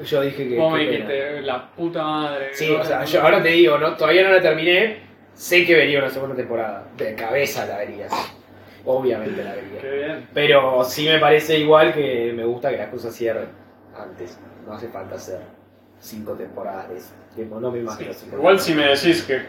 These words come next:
Speaker 2: faltándote siete episodios, ¿son diez episodios? ¿Son ocho?
Speaker 1: Creo que son ocho.
Speaker 2: Si faltándote cinco episodios, me decís que verías otra temporada de ocho más.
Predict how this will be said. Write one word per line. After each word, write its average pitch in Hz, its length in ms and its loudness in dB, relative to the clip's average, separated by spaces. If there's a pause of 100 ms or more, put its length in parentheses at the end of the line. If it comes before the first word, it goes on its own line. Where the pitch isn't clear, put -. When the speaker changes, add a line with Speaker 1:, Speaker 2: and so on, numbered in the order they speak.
Speaker 2:
faltándote 147 640 2
siete 156 340 0
episodios, 151 640 -6
¿son 127 440 -20
diez 131 140 -12
episodios? 139 420 -16
¿Son 131 140 -18
ocho? 151 180 -18 (580)
Speaker 1:
Creo 143 160 -4
que 127 60 -6
son 117 480 -10 (100)
ocho. 107 220 -16 (1000)
Speaker 2:
Si - 180 -18
faltándote 131 960 -2
cinco 147 280 -8
episodios, 151 500 -4 (300)
me 139 60 -18 (180)
decís 139 480 -16
que 135 120 -10
verías 127 500 -8
otra 147 260 -6
temporada 131 440 -4
de 117 120 -12
ocho 131 260 -8
más. 143 360 -10